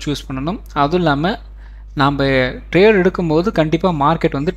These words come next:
ட்ரெண்டிங்ல இருக்கணும். அந்த timing கண்டிப்பா ட்ரெண்டிங்ல இருந்தா மட்டும்தான் நமக்கு வந்து உள்ள போயிட்டு வெளியே வரும்போது நமக்கு வந்து கொஞ்சம் ப்ராஃபிட்டோட நம்ம வந்து வெளியே வர முடியும். ட்ரெண்டிங்கான டே இல்ல, ட்ரெண்ட் நம்ம எடுத்த நேரத்துல இருந்து trending வந்து இல்ல அப்படிங்கிற மாதிரி இருந்துச்சு அப்படின்னா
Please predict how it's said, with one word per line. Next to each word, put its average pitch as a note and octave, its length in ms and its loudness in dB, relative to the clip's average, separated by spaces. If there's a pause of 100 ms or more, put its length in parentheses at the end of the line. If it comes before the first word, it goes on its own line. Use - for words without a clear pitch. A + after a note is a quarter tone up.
ட்ரெண்டிங்ல D3 400 2
இருக்கணும். A#2+ 300 -4
அந்த C3 280 -4
timing F3+ 300 0
கண்டிப்பா D#3+ 340 -2
ட்ரெண்டிங்ல D#3+ 500 0
இருந்தா D#3 340 2
மட்டும்தான் D#3+ 480 -2
நமக்கு C#3+ 320 -2
வந்து E3+ 260 -2 (420)
உள்ள E3+ 240 2
போயிட்டு F#3 440 2
வெளியே E3+ 220 4
வரும்போது D#3 380 2
நமக்கு D3 200 -2
வந்து E3 180 -4
கொஞ்சம் C#3 360 -4
ப்ராஃபிட்டோட D3+ 460 2
நம்ம C#3+ 120 0
வந்து C#3 200 -2
வெளியே C#3+ 240 0
வர C3+ 140 2
முடியும். C#3+ 340 -4 (520)
ட்ரெண்டிங்கான F3+ 800 2
டே D#3+ 280 6
இல்ல, D3+ 580 4
ட்ரெண்ட் D3+ 600 2
நம்ம C3+ 280 0
எடுத்த F3 340 4
நேரத்துல E3 420 4
இருந்து E3 320 2
trending E3 300 0
வந்து D3+ 260 -2
இல்ல D#3+ 300 4
அப்படிங்கிற C#3 300 -4
மாதிரி C#3 260 0
இருந்துச்சு C#3+ 180 -6
அப்படின்னா C3+ 320 -2